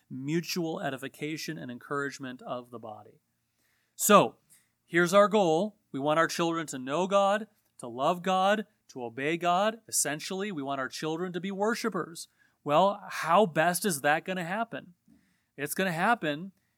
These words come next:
as our children are exposed to biblical teaching, preaching, singing,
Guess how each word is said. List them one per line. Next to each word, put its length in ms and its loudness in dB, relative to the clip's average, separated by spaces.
as 300 0
our 220 0
children 580 -6
are 180 -6
exposed 920 -2
to 80 -14
biblical 540 -2
teaching, 680 -10
preaching, 760 -6
singing, 760 -4